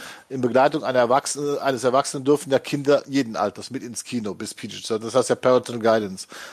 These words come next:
R-rated ist die einzige Altersfreigabe in Amerika, wo das eben nicht gestattet ist. Und damit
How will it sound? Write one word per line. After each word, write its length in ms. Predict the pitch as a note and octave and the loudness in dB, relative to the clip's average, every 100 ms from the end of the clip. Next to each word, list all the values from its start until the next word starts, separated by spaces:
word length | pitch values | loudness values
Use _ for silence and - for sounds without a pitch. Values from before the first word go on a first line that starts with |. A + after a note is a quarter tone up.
| - | -6
R-rated 560 | - D3+ E3+ B2+ B2+ C3+ | 2 6 6 4 2 0
ist 160 | C3+ - | -4 0
die 80 | |
einzige 340 | A#2+ C#3+ C3+ B2 | 2 0 2 4
Altersfreigabe 680 | C#3+ - - A#2 A2 A2+ A#2+ | 4 2 -4 -2 0 0 -2
in 80 | |
Amerika, 420 | B2 C3+ C3 - A2 | -4 0 0 0 -2
wo 60 | |
das 160 | A#2 - | -2 -4
eben 200 | B2 A2+ | -8 -6
nicht 220 | C3+ - | -6 -4
gestattet 460 | C3 - B2+ A#2+ G2 | -6 -2 -2 -4 -10
ist. 120 | G2+ | -10
Und 60 | G2+ | -2
damit 360 | A2+ C#3 D3+ | 2 4 2